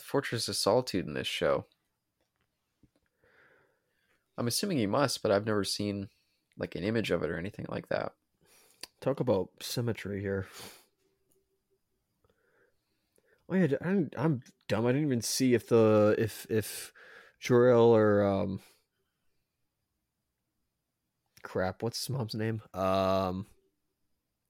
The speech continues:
Speaker 1: Oh, uh,
Speaker 2: not Mon-El. Nope. Kara Zor-El. No, that's 'cause, no, that's his cousin.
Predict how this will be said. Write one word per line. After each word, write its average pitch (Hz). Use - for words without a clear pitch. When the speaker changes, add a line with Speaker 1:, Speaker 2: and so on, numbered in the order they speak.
Speaker 1:
Oh, 117
uh, 76
Speaker 2:
not 101
Mon-El. 95
Nope. 101
Kara 123
Zor-El. 101
No, 101
that's 92
'cause, -
no, 76
that's -
his 107
cousin. 135